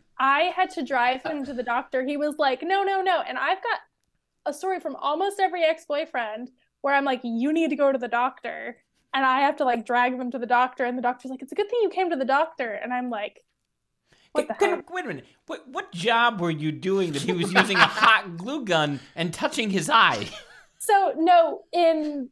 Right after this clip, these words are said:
Speaker 1: like, in breweries, we do a lot of the packaging and stuff in-house. Um,
Speaker 2: Oh, okay.
Speaker 1: And so he had glu-, we were gluing boxes shut. You know those mix packs of beer that you get at your
Speaker 2: Mm-hmm.
Speaker 1: local off license or whatever?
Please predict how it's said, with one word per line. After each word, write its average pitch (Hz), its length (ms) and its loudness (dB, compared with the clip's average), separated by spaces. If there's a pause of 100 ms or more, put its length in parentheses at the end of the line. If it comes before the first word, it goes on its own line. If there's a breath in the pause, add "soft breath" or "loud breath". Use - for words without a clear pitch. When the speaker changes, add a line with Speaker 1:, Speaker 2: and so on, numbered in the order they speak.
Speaker 1:
like, 269 280 0
in 277 460 -4
breweries, 330 540 0
we 302 100 0
do 294 140 -2
a 277 120 0
lot 262 200 2
of 262 140 -4
the 262 80 -2 (120)
packaging 254 500 -4
and 254 140 -10
stuff 240 320 0
in-house. 247 760 -4 (120)
Um, 262 240 2
Speaker 2:
Oh, 147 600 6
okay. 92 360 -4
Speaker 1:
And 269 400 -4 (240)
so 262 460 0 (340)
he 302 240 -2
had 262 180 0
glu-, 277 380 -6
we 285 140 -2
were 269 100 -2
gluing 285 400 -2
boxes 240 500 -2
shut. - 200 -4
You 247 40 -8
know 262 100 -6
those 277 180 -4
mix 233 340 -6
packs 269 440 -2
of 233 180 -6
beer 247 320 -4
that 240 100 -4
you 240 140 -8
get 220 400 -4
at - 100 -8
your 233 140 -8
Speaker 2:
Mm-hmm. 214 80 -4 (140)
Speaker 1:
local 202 220 -4
off 220 200 -8
license 233 360 -8
or 254 60 -4
whatever? 262 480 -4